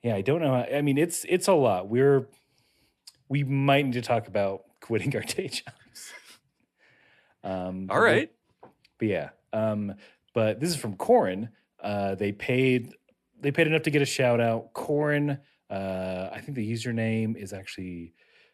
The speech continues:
Speaker 1: uh, <laughs> Burger Cat. All right,
Speaker 2: That's
Speaker 1: so
Speaker 2: a great
Speaker 1: the
Speaker 2: screen name. That's a great
Speaker 1: That's pretty
Speaker 2: screen name.
Speaker 1: good.
Speaker 2: <laughs>
Speaker 1: So the Burger Cat Corin, thank you so much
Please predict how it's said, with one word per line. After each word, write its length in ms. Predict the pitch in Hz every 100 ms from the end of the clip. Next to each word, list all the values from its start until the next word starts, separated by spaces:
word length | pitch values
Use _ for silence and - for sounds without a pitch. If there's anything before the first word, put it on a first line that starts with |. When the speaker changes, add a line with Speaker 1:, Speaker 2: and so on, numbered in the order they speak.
| _
Speaker 1:
uh, 240 | - 85 87 113 110 -
<laughs> 320 | - - 202
Burger 460 | 147 135 135 147 147
Cat. 480 | - 165 175 180 - - - - - - - _ _ _ _ _ _ - - -
All 100 | 160
right, 40 |
Speaker 2:
That's 140 | 151 190
Speaker 1:
so 60 |
Speaker 2:
a 20 | 156
great 180 | 156
Speaker 1:
the 40 | 143
Speaker 2:
screen 280 | - 143 120
name. 240 | 92 87 143
That's 160 | 147
a 40 | 139
great 180 | 147 135
Speaker 1:
That's 100 | -
pretty 200 | 247 233
Speaker 2:
screen 60 | 240
name. 240 | 180 110 - _ _
Speaker 1:
good. 140 | 285 -
Speaker 2:
<laughs> 60 | -
Speaker 1:
So 100 | 160
the 120 | 156
Burger 280 | 175 175 160
Cat 320 | 180 165 123
Corin, 320 | - 143 131
thank 240 | 131 269
you 60 | 120
so 160 | - 113
much 420 | 110 104 -